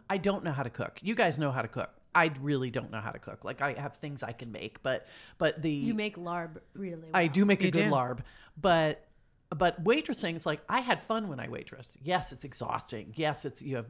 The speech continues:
Speaker 1: shitty customers sometimes, but it's a, if you're a person who likes to chat it up,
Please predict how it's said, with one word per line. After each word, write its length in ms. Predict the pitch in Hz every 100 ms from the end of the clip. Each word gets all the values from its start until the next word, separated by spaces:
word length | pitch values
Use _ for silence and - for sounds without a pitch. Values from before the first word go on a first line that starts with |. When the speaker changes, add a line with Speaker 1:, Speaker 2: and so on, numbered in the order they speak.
| -
Speaker 1:
shitty 340 | - 147 127
customers 440 | 123 113 - 110 -
sometimes, 460 | 110 113 120 127
but 220 | - 147 - - -
it's 200 | 190 180
a, 100 | 185 151 175
if 100 | 170
you're 100 | 165
a 20 |
person 300 | 214 214 233
who 60 | 185
likes 220 | 180 -
to 60 | 139
chat 360 | - 160 139
it 100 | 117
up, 320 | 156 110 -